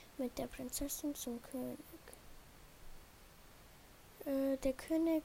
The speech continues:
bedankt sich, weil er seine Tochter gerettet hat und sagte: „Da du meine Tochter gerettet hast, darfst du sie zur Frau nehmen und kriegst einen Teil vom Königreich.“ Sie heiraten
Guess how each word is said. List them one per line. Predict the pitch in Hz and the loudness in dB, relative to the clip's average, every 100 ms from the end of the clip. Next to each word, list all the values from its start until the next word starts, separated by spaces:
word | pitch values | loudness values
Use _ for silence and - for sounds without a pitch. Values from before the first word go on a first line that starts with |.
| - | 2
bedankt | 262 254 269 294 - | -2 0 2 0 0
sich, | - 302 - | 0 0 0
weil | 277 262 262 | 0 2 2
er | 262 | 2
seine | 262 254 285 311 | 0 2 2 2
Tochter | - 294 - - | 0 0 -2 -8
gerettet | 226 233 240 226 240 233 - | -6 -6 -4 -4 -6 -8 -10
hat | - - | -10 -8
und | 240 | -6
sagte: | 247 240 240 - 330 - - - - - - - | -6 -6 -6 -8 -8 -10 -14 -14 -14 -16 -16 4
„Da | 269 269 | 6 8
du | 269 | 6
meine | 254 240 226 247 | 4 4 0 -2
Tochter | - 330 - - 294 | 0 2 2 2 4
gerettet | 294 277 285 - 294 - | 4 2 0 0 -4 -4
hast, | 269 269 - - - | -2 -2 -4 -6 -4
darfst | 240 247 - 262 | -2 -2 -4 -2
du | |
sie | 254 254 254 | 0 -2 -4
zur | - 294 | -4 -4
Frau | - - 226 233 | -2 -4 -2 -2
nehmen | 226 226 - - - - - | -4 -6 -8 -12 -16 -6 -2
und | 262 | -2
kriegst | - 262 262 - | 0 -2 0 0
einen | 302 | 0
Teil | 294 233 240 | 0 -4 -6
vom | - 285 | -8 -6
Königreich.“ | - - 233 - - - - - - - | -4 -4 -6 -10 -12 -12 -12 -12 -14 -14
Sie | - - 262 | -8 -4 -2
heiraten | 277 285 302 320 - | 0 2 2 0 -2